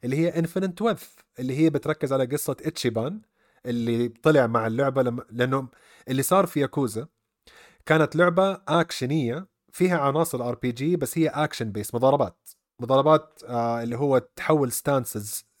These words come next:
زي Ghost of Tsushima، عندك ستانس دراجون،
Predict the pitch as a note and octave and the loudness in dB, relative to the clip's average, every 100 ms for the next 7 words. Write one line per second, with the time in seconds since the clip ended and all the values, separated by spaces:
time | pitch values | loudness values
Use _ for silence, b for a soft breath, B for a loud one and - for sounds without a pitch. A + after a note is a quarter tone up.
0 | - - F3 C4+ A#3 G#3+ - D3+ - B2+ | -20 -6 -2 0 2 2 0 -6 -4 -4
1 | A2 A#2+ D#3+ B2+ - D3 C#3 B2+ A2 D3 | -2 -2 -2 -4 -2 -2 -2 -4 0 0
2 | D3+ C#3 C#3 | 0 -2 -4